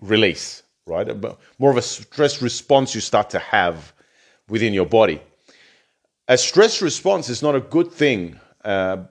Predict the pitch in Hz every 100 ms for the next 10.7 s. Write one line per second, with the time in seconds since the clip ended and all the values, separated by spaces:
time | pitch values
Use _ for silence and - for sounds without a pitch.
0 | _ _ _ - 131 151 135 151 127 123
1 | - - 131 123 - 160 147 123 110 131
2 | 135 110 98 98 98 101 95 87 92 -
3 | 90 80 78 _ _ 92 92 87 92 110
4 | 131 117 135 120 117 - 131 117 - 135
5 | - 202 196 - 147 135 123 - _ -
6 | 113 117 123 170 160 110 - 139 104 -
7 | _ _ _ _ _ _ _ _ _ _
8 | _ - - _ _ _ _ _ _ -
9 | 113 110 139 127 - - 214 - 160 147
10 | - 135 131 - - 117